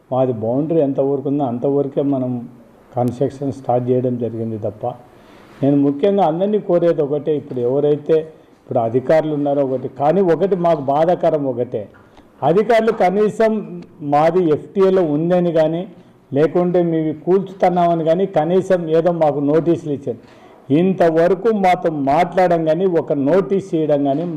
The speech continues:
జరగను కూడా జరగలేదు. అంటే కేవలం ఇది ప్రజాస్వామ్యమా కాదా? కనీసం రైట్, ఓకే, మాది ఉండే భూమి ఎఫ్టీఎల్లో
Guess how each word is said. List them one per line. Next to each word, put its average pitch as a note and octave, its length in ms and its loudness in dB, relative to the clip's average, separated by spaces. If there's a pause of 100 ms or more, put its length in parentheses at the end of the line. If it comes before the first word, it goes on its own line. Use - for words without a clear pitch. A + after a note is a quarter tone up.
(120)
జరగను C3 400 0
కూడా C#3 120 0
జరగలేదు. A2 520 -6 (460)
అంటే G3 240 2 (300)
కేవలం A#3 520 2
ఇది F#3 120 0
ప్రజాస్వామ్యమా E3 920 0
కాదా? A#2+ 400 -2 (680)
కనీసం A3 520 2 (300)
రైట్, E3+ 240 2
ఓకే, D#3+ 440 0 (140)
మాది C#3+ 300 2
ఉండే D3 420 0
భూమి E3+ 260 -2
ఎఫ్టీఎల్లో D#3+ 680 0